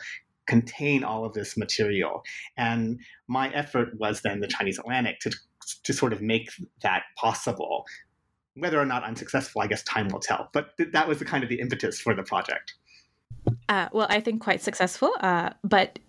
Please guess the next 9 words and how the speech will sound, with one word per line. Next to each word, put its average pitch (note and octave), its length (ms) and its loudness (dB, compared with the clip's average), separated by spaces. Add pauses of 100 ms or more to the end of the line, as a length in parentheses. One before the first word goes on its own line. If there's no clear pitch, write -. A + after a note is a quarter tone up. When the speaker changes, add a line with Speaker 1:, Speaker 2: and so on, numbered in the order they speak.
(340)
Speaker 2:
the A3+ 80 6
Chinese D4+ 380 0
Atlantic, A3 460 2
then, E3+ 240 2
the G3 80 -2
title G#3 320 2
of F#3 120 2
your F#3 120 0
book, C4+ 320 2